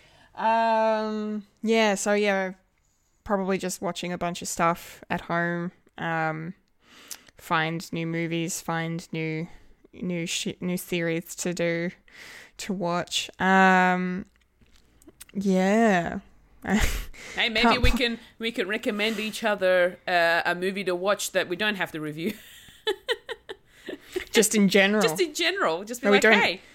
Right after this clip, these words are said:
Speaker 2: watch this movie."
Speaker 1: We don't
Speaker 2: It's
Speaker 1: have to
Speaker 2: good.
Speaker 1: podcast about it.
Speaker 2: No.
Speaker 1: We just, we just do it
Speaker 2: <laughs> Just do
Speaker 1: anyway.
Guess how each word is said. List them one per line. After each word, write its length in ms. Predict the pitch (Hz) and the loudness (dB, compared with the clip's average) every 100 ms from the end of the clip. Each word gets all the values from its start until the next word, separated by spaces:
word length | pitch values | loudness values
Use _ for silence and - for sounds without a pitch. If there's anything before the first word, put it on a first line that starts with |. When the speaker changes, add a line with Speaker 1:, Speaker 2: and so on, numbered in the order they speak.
| - _ _ | -20 _ _
Speaker 2:
watch 240 | 440 494 - | -2 -2 -4
this 200 | 453 220 | -6 -4
movie." 420 | 180 139 107 - - _ - | -6 -6 -10 -14 -20 _ 0
Speaker 1:
We 100 | 208 | 4
don't 160 | 202 | 4
Speaker 2:
It's 80 | 208 | 6
Speaker 1:
have 100 | 196 | 4
to 40 | 214 190 | 2 2
Speaker 2:
good. 20 | |
Speaker 1:
podcast 500 | 208 - 180 180 - | 2 2 2 2 0
about 300 | 180 175 170 | 0 0 2
it. 180 | 185 - - | -2 -6 -8
Speaker 2:
No. 120 | 427 - | -6 -4
Speaker 1:
We 100 | 208 | -4
just, 380 | 196 185 - - | -2 -4 -4 -4
we 80 | 202 | -2
just 220 | 180 220 | -2 -2
do 180 | 190 180 | 0 2
it 220 | 170 - - | 2 0 -12
Speaker 2:
<laughs> 140 | _ 214 | _ -2
Just 80 | |
do 180 | 214 220 | 2 2
Speaker 1:
anyway. 260 | 180 170 | 0 -2